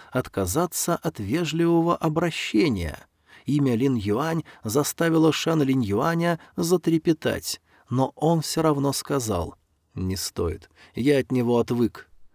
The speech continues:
Он умер тысячи лет назад, великая Ци исчезла — и было неудобно придавать значение таким пустякам, как имя. У него не осталось другого выхода,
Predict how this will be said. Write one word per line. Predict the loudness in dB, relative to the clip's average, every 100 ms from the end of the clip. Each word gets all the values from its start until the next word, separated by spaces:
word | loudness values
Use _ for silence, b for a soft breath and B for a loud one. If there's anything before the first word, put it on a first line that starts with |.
| b b
Он | 2 4 4 0
умер | 2 2 2 0 -4
тысячи | -4 0 -2 2
лет | 4 4 2
назад, | 0 -2 -2 -6 -8 -20 b b -4
великая | 0 2 2 2 0
Ци | 0 2 2 2
исчезла — | -4 -6 -4 -2 0 -2 -6 -10 -16 b b
и | 0
было | 2 6 6
неудобно | 6 4 2 4 2 4 2
придавать | 2 0 2 2 0
значение | 0 0 0 0 2 2 0
таким | 0 -2 2 0
пустякам, | 0 -4 -4 -4 -2 -2 -2
как | -2 -4 -2
имя. | -2 -4 -6 -12 B B B
У | 2
него | 4 6 6
не | 4
осталось | -2 -2 -2 0 0
другого | 0 0 2 4 4
выхода, | 4 2 0 -4 -4